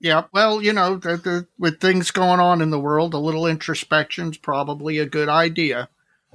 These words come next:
So, Mike, I'm assuming that you have a modeling fluid before you.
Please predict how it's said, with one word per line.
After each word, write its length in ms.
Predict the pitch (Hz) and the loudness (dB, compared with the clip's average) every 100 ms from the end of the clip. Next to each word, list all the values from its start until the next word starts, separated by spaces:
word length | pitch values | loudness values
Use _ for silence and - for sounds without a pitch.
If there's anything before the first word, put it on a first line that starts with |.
| - _ _ _ _ - | -20 _ _ _ _ -6
So, 260 | - 226 | 0 2
Mike, 340 | 190 185 233 226 | 4 4 4 2
I'm 180 | 190 160 | 0 0
assuming 760 | 147 - 269 330 269 151 151 | -4 -6 -4 -2 -2 -4 -4
that 200 | 151 151 180 | -6 -6 -4
you 120 | 143 | -4
have 260 | 160 135 | -4 -4
a 120 | 151 139 | -4 -4
modeling 640 | 127 190 214 160 135 120 | -4 -4 -4 -4 -6 -8
fluid 440 | - 135 123 120 | -8 -8 -6 -8
before 420 | 117 113 131 110 113 | -12 -12 -10 -8 -6
you. 220 | 139 | -6